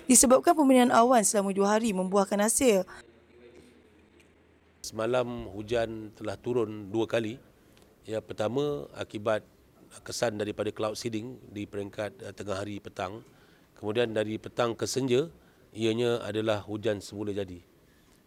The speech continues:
Speaker 2: Jadi yang lebat itu adalah hujan semula jadi, eh, di kesemua, eh, kawasan tadahan kita, eh, seperti di Asahan, di Jus dan juga di Duran Tunggal.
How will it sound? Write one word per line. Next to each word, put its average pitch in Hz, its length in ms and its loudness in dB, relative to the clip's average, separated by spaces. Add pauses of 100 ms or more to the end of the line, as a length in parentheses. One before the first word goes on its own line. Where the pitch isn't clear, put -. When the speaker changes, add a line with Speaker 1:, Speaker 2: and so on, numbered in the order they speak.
(140)
Speaker 2:
Jadi 113 320 -2
yang 107 80 0
lebat 110 320 0
itu 110 320 -6
adalah 107 240 -2
hujan 104 240 -4
semula 104 320 -8
jadi, 117 320 -8 (560)
eh, 101 300 -6 (100)
di 110 160 -6
kesemua, 147 880 -2 (160)
eh, 104 580 -6 (680)
kawasan 107 480 -2
tadahan 104 400 -4
kita, 107 400 -8 (640)
eh, 104 160 -4
seperti 101 480 -10
di 104 160 -4
Asahan, 113 720 -4
di 98 240 -8 (160)
Jus 120 400 -8
dan 101 160 -8
juga 98 240 -8
di 98 160 -10
Duran 95 320 -8
Tunggal. 95 320 -8